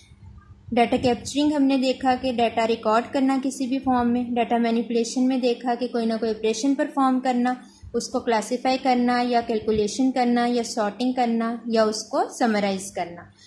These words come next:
और मैनेजिंग output result में हमने देखा कि डेटा को store करना, उसको retrieve करना, communication करना और reproduction करना। तो हम आज के last topic की तरफ मूव करते हैं, that is difference between data and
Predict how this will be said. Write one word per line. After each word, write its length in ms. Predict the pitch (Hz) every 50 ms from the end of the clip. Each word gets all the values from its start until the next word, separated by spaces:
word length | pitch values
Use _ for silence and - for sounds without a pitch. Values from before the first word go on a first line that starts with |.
| - _ _ -
और 60 | 226
मैनेजिंग 520 | 226 226 226 220 226 226 220 240 240 233 233
output 400 | 226 220 220 226 - 277 262 277
result 380 | 277 247 262 247 247 247 233
में 80 | 247 254
हमने 240 | 254 247 247 247 240
देखा 440 | 226 226 214 220 - 233 226 240 240 - - -
कि 100 | 233 214
डेटा 260 | 220 214 214 220 220
को 140 | 214 226 226
store 380 | - - - 277 294 311 339
करना, 500 | 330 339 311 277 269 262 269 269 269 269 247
उसको 240 | 240 - - 262
retrieve 460 | 247 240 233 233 233 233 240 254 240 -
करना, 300 | 269 247 233 233 233 233
communication 720 | 233 254 226 226 226 214 214 208 - 208 208 - - 233 240
करना 460 | 233 233 208 208 202 202 196 190 190
और 260 | 196 254 - - - - _ - - - _ 214
reproduction 680 | 233 220 214 220 196 190 180 180 175 - - - 180
करना। 320 | - - 170 170 - - - - _ -
तो 60 | 220
हम 240 | 220 214 214 208 208 220
आज 340 | 214 214 220 226 220 -
के 220 | - - - 254 233
last 520 | 226 233 233 226 233 247 - - - -
topic 320 | - 240 226 - - 220 -
की 80 | 233
तरफ 280 | 196 214 208 208 208 - 226
मूव 160 | 208 208 208
करते 400 | 202 - - 196 190 190 - 214
हैं, 100 | 220 240 - - - - _ _ _ 226
that 220 | 214 220 202 202 202
is 180 | 247 311 330 - - - - _ _ _ - 214
difference 440 | 240 233 - - - 269 285 285 285 - - 214
between 380 | 208 202 - 208 202 208 214 202
data 320 | 202 196 190 196 - 190 185 196
and 120 | 247 320